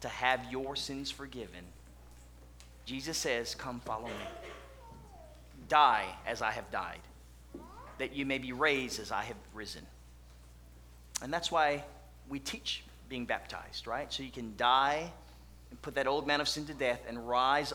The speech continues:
up, just as it was commanded by the apostles. Actually commanded. And note that when you are,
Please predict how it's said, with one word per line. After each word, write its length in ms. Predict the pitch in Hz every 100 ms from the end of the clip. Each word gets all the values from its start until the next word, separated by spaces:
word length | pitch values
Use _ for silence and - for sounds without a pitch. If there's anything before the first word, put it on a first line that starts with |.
| -
up, 320 | 143 110 - - - - -
just 260 | - 180 -
as 160 | 208 196
it 60 |
was 120 | 208
commanded 560 | - 180 151 147 156 135
by 140 | 127
the 100 | 127
apostles. 680 | 127 - - - - - - - - - -
Actually 320 | - - 262 240
commanded. 520 | 175 151 185 127 98 - - - - - - - - - - - - - - - - - - - - - - - - - - - - -
And 140 | 120 123
note 280 | 143 - - - - - - - - - -
that 140 | 120
when 180 | 123 131
you 140 | 135 143
are, 420 | 139 113 104